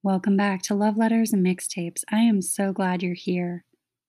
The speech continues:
After you listen to this episode, please make sure to subscribe on your favorite listening platform. You can rate it, review it, or even share it with friends.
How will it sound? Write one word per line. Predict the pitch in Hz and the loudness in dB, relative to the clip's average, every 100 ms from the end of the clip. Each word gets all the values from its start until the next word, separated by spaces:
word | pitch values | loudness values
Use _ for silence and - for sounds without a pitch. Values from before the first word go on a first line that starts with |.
| - | -4
After | 220 - | 0 4
you | 233 | 4
listen | 220 220 | 4 0
to | 202 | 0
this | 202 - | -4 -4
episode, | 190 - - 196 196 262 | -6 -6 -4 -4 -4 -4
please | - 233 | -2 6
make | 247 247 | 6 6
sure | - 196 190 | 0 -2 -4
to | 190 190 | -2 -4
subscribe | - 180 - 214 190 | -4 -6 -2 0 2
on | 180 | 2
your | 180 | 0
favorite | 180 - 202 202 196 | -2 -4 -2 -2 -4
listening | 190 - 190 180 | -4 -2 0 0
platform. | - 180 175 175 170 180 180 _ - | 0 -4 -4 -4 -4 -6 -12 _ -4
You | 208 | 0
can | 190 | 2
rate | 196 202 | 2 2
it, | 208 214 | 0 0
review | 202 180 185 | -4 -2 0
it, | 180 180 - | 0 -2 -2
or | 196 | 0
even | 185 190 | 0 0
share | - 180 | 0 -2
it | 170 | -4
with | 190 | -10
friends. | - 190 175 180 185 - | -6 -2 0 -2 -6 -12